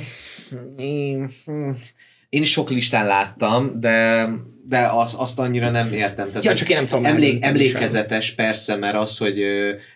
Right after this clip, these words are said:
Speaker 1: egy ilyen, ö, szarvasmarha ölővel megy egy csávó, és azzal gyilkol, az így tényleg nem egy szokványos dolog, de,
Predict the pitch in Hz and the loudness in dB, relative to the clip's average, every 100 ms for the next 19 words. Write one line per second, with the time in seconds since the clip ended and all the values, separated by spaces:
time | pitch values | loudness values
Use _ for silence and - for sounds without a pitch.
0 | _ 101 101 101 101 101 101 101 104 95 | _ -4 0 0 0 -2 -2 0 -2 -4
1 | 92 90 80 78 - - 131 117 107 - | -12 -14 -20 -20 -10 -2 0 0 -2 -2
2 | 101 101 104 113 104 101 98 98 98 98 | -2 -2 -2 0 2 0 0 0 0 -2
3 | 104 95 - - 101 92 95 92 - - | -2 -4 -4 0 0 2 0 0 -2 -4
4 | 104 98 98 92 92 101 98 - 104 107 | -4 -4 -4 -4 -4 -4 -4 -4 0 0
5 | 104 - 98 92 - 107 104 92 92 _ | -2 -4 -8 -8 -4 -2 0 -4 -6 _
6 | _ _ 107 98 92 - 107 - 92 92 | _ _ -4 -2 -4 -2 -4 -2 -6 -4
7 | 92 92 104 110 104 104 107 104 | -8 -4 -2 -2 -2 -2 -2 -4